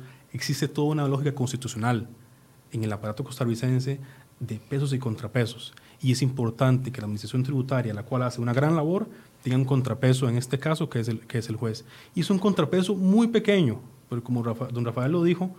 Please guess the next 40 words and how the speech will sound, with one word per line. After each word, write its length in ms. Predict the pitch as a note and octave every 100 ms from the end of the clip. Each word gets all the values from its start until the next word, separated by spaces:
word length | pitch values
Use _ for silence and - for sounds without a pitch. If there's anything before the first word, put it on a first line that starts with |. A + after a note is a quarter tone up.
| - - -
lo 120 | B2
que 100 | -
hace 160 | C3 C3
el 80 | F3
juez 280 | F3 E3+ F3
es 100 | E3+
simplemente 440 | F#3 F3+ F3 F3
revisar 460 | F3 C3 C3+ D#3+ E3 - -
que 120 | -
no 100 | B2+
haya 140 | C#3 E3
nada 280 | E3 E3+
disparatado 760 | E3+ - C#3+ A#2+ E3+ F3 F#3+ G3 - - _ _ -
y 100 | D#3+
la, 180 | C#3+ C3+
y 80 | C3+
la, 280 | C3 B2 A#2+
el 80 | B2+
levantamiento 500 | B2+ A#2+ B2 C3 C3
procede. 440 | B2 - D3+ A#2+ - - - _ - - _
Yo 160 | B2 C3+
no 80 | D3
sé 80 | E3+
si 140 | A#2
ya 100 | A2
quitar 320 | - C3 C3+
eso, 280 | C3 C3 C#3 - - _ _ _ _ _ - A#2+
vamos 220 | - A#2 B2
a 40 |
ver, 220 | B2 A#2 -
es 360 | A#2+ A#2 - - -
entregar, 500 | A#2+ - G#2 A#2+ A#2
insisto, 540 | G2+ C#3 C3+ - D#3+ - - -
nuestros 220 | - A2+
derechos 260 | G#2+ G#2+ C#3
fundamentales 640 | E3 D3+ C#3+ A#2+ D3 B2+
que 60 | -
están 180 | - B2
en 100 | C#3
convenios 540 | D#3 D#3+ G3 A3 -